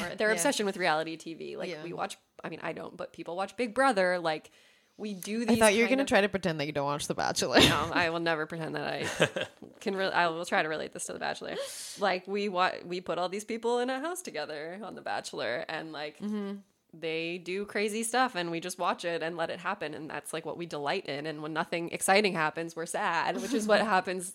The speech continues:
Speaker 1: to them, to Lisa.
Speaker 3: Voyeurism is now, it's, our whole society is based on voyeurism and, and people posting to TikTok or, wh-, or
Speaker 1: Yeah.
Speaker 3: whatever it is, you know? Like,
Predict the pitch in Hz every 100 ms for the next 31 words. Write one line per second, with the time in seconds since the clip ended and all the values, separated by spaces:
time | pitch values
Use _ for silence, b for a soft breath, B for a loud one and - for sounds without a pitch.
0 | - 196 202 202 156 165 - 185 165 214
1 | 196 165 165 160 139 123 120 127 139 135
2 | 123 - - 73 - 113 151 147 - 135
3 | 170 226 113 101 107 107 110 104 110 117
4 | 110 113 107 107 98 95 92 95 - 117
5 | - 107 - 120 117 120 107 101 _ -
6 | 123 - 113 104 113 101 107 107 226 233
7 | 165 104 107 131 120 113 107 113 127 127